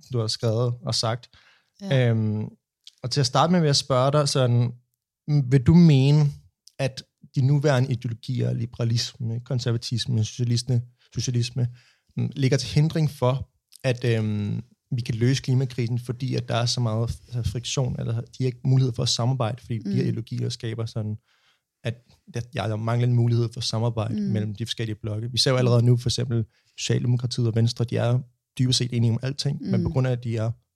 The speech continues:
Speaker 1: to forskellige partier,
Speaker 2: Mm.
Speaker 1: så skal de være uenige.
Speaker 2: Mm.
Speaker 1: Hvad se-, hvad synes du om det?
Speaker 2: Altså,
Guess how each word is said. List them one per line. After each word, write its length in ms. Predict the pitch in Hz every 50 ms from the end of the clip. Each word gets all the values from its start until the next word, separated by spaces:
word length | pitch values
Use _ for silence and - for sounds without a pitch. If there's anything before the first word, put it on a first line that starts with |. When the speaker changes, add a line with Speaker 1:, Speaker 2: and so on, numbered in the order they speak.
| _ _ _ -
Speaker 1:
to 180 | - - 139 147 -
forskellige 440 | - - - - 139 147 147 127 120
partier, 420 | - - - - 156 143 131 131 120
Speaker 2:
Mm. 440 | - 202 196 185 175 170 165 170 165 _ _ _ _ -
Speaker 1:
så 160 | - - -
skal 160 | 117 - 135 120
de 80 | 120
være 120 | 117 113 110
uenige. 400 | 113 113 110 113 110 107 113 120 - _ _ -
Speaker 2:
Mm. 220 | 190 185 - 165 160 123
Speaker 1:
Hvad 120 | 127 131
se-, 200 | - - 156 135
hvad 100 | 131 131
synes 240 | 131 - 151 139 -
du 120 | - - 147
om 100 | 131 123
det? 180 | 110 120 127 120 - - - - - - - _ _ - - _ -
Speaker 2:
Altså, 220 | 208 - - -